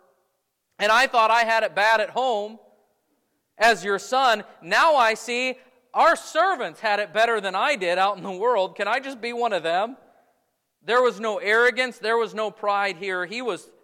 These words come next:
thoroughly humbled and thoroughly repentant. By the way, true repentance never can include pride or expectation or entitlement.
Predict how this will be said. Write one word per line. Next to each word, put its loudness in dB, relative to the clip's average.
thoroughly -2
humbled -4
and -12
thoroughly -6
repentant. -14
By 0
the -4
way, 0
true -8
repentance -6
never -6
can -12
include -14
pride -10
or -12
expectation -12
or -10
entitlement. -12